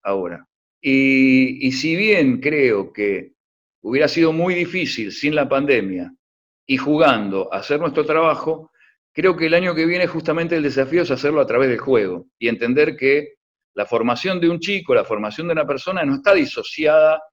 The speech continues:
a la enseñanza del juego, sino que es a través de la enseñanza del juego, a través de cómo se relaciona con sus compañeros, cómo se relaciona con el referí, cómo es la relación entrenador-jugador, cómo es la relación entre los jugadores dentro de la cancha y afuera.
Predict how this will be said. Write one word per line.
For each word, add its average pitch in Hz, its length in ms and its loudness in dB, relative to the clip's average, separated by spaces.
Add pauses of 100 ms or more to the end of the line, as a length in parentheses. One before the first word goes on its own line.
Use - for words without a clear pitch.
(260)
a 104 80 -4
la 117 80 2
enseñanza 123 480 -2
del 123 100 -6
juego, 160 340 0
sino 139 280 -2
que 147 120 0
es - 260 -8 (220)
a 113 140 -2
través 151 240 4
de 180 60 2
la 143 100 2
enseñanza 135 400 -4
del 135 80 -2
juego, 151 580 2 (320)
a 104 100 -6
través 143 240 2
de 139 100 2
cómo 156 200 -4
se 127 120 -8
relaciona 113 380 -6
con 113 140 -10
sus - 160 -18
compañeros, 113 720 -2
cómo 113 180 -16
se - 200 -20
relaciona 107 340 -12
con 95 140 -10
el 87 80 -14
referí, 104 520 -10 (440)
cómo 165 220 2
es 160 60 6
la 147 60 6
relación 127 360 0
entrenador-jugador, 120 1400 2 (260)
cómo 143 220 -2
es 143 40 2
la 139 80 4
relación 123 420 0
entre 110 280 -2
los 104 180 -6 (140)
jugadores 120 440 0
dentro 123 240 -6
de 110 80 0
la 104 60 -2
cancha 143 340 0
y 120 80 -2
afuera. 120 520 0